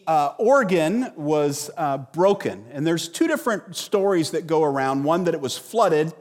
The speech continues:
uh, or that it was rusty, excuse me, and the other that it was, uh, had mice or rats in it. Uh, both are probably, uh, possible, right, in a town that floods all the time. And so the organ was broken, and he took a poem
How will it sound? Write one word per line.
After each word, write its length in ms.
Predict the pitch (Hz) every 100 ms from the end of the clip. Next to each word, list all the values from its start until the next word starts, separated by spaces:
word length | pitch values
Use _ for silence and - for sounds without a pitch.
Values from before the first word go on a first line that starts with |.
| - _ _ _ -
uh, 200 | 156 151
or 60 | 156
that 160 | 170 165
it 80 |
was 160 | 156 127
rusty, 400 | 180 147 - 151
excuse 360 | 139 - 147 139
me, 120 | 147
and 100 | 139
the 140 | 143
other 240 | 170 180 160
that 120 | 147
it 120 | 143
was, 340 | 147 131 -
uh, 340 | - 139 110 -
had 300 | - 131 131 -
mice 500 | 175 190 160 156 151 -
or 140 | 127
rats 400 | 110 151 170 -
in 100 | 135
it. 240 | 110 151 - _ _ _ -
Uh, 160 | 139
both 420 | 147 135 262 349 240
are 60 |
probably, 720 | - 214 226 208 185 185 165
uh, 160 | 165 143
possible, 640 | - 269 294 202 156 147
right, 240 | 156 190 185
in 100 | 160
a 60 |
town 320 | 156 208 190
that 120 | 175 175
floods 380 | 262 226 -
all 140 | 156 139
the 80 | 135
time. 320 | 143 120 95 _ _ _ _ _ _ _
And 220 | 185 208 -
so 220 | 240 202
the 120 | 214
organ 440 | 208 226 269 277
was 160 | 247 143
broken, 540 | 143 139 139 160 170 170 170
and 440 | 156 151 151 151
he 360 | - - 254 262
took 520 | - 202 196 196 -
a 120 | 147
poem 680 | - - 262 269 180 139 220